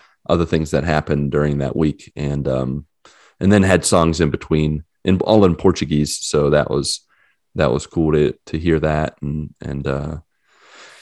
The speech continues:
and those kind of things. And so, yeah, I think that with that, uh,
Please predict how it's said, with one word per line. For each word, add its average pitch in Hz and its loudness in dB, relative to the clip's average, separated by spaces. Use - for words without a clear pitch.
and 107 4
those 110 6
kind 104 4
of 98 2
things. 101 2
And 92 0
so, 87 4
yeah, 110 6
I 104 4
think 135 2
that 92 6
with 104 0
that, 90 0
uh, 80 -2